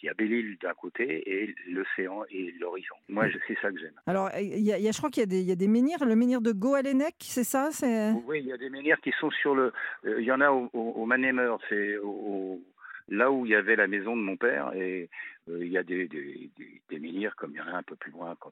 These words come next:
Speaker 1: on va sur Carnac, mais ici, il y a quelques petites choses de cet ordre-là. Il y a des choses fabuleuses, il y a un air particulier, il y a une lumière particulière. Euh, quand on a la chance de voir des couchers de soleil, et Dieu sait que placé comme je suis, je les vois, il n'y a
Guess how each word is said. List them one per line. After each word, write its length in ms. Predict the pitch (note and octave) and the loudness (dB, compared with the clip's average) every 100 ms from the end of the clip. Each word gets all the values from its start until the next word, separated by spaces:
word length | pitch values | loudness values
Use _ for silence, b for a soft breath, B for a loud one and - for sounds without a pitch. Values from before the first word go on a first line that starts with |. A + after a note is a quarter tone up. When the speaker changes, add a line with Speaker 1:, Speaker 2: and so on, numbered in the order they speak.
| - | -20
Speaker 1:
on 40 | |
va 100 | - - | -16 -14
sur 160 | - | -12
Carnac, 320 | - G#2+ D3 - | -4 -4 -4 -6
mais 80 | F#2 | -8
ici, 160 | F#2 - | -8 -8
il 100 | B2+ | -8
y 60 | G2 | -8
a 40 | |
quelques 300 | E2 F#2+ - F2+ | -8 -10 -10 -12
petites 220 | - - | -12 -10
choses 220 | G#2+ G2+ | -8 -8
de 100 | D#2+ - | -10 -10
cet 160 | E2 | -8
ordre-là. 360 | F2+ F2+ A2+ A#2+ B B B B | -4 -2 -2 -4 B B B B
Il 80 | G#2+ | -4
y 80 | G#2+ | -4
a 40 | |
des 120 | G2 | -2
choses 240 | F#2+ A2 - - - - | -4 -4 -6 -10 -10 -6
fabuleuses, 440 | A2 G2 F2+ F2+ E2 | -4 -4 -8 -8 -8
il 80 | |
y 60 | F2+ | -6
a 60 | F2+ - | -6 -2
un 220 | G#2+ G#2+ | -2 0
air 120 | B2 G#2+ - | -2 -4 -6
particulier, 680 | - - G#2 G#2+ G2+ A2+ | -8 -6 -4 -4 -2 -2
il 80 | B2 | -2
y 40 | G#2 | -2
a 20 | |
une 100 | F#2 | -2
lumière 420 | F#2 G2+ A2+ A#2 | -4 -2 0 -2
particulière. 760 | - F2+ - - F#2 - A2 A#2 - B B B B | -2 -6 -6 -10 -10 -6 -6 -6 -10 B B B B
Euh, 420 | E2+ E2+ F2 F2 E2+ E2 | -10 -8 -8 -10 -12 -10
quand 260 | - C3 - | -2 -2 -2
on 120 | G#2 | 0
a 280 | G#2+ A2 G2 | 2 2 2
la 140 | F2+ - | -2 -2
chance 340 | - B2 G#2+ | -2 -4 -4
de 80 | F#2+ | -6
voir 240 | F2 F#2 | -4 -4
des 100 | E2+ | -4
couchers 320 | D#2+ G2+ - F#2+ | -10 -10 -10 -10
de 60 | - | -8
soleil, 320 | F2+ F#2 F2+ - | -4 -4 -4 -8
et 120 | D#2 | -14
Dieu 80 | F2+ - | -10 -6
sait 80 | G2+ | -6
que 40 | - | -6
placé 300 | - F#2 G#2 | -8 -6 -6
comme 220 | - F2 | -6 -8
je 120 | F2 F2 | -8 -8
suis, 240 | - F2+ D#2+ | -10 -10 -10
je 40 | |
les 120 | E2 | -10
vois, 240 | D#2 G2+ - B B B B | -6 -6 -6 B B B B
il 100 | E2 | -8
n'y 100 | |
a 80 | F#2+ | -2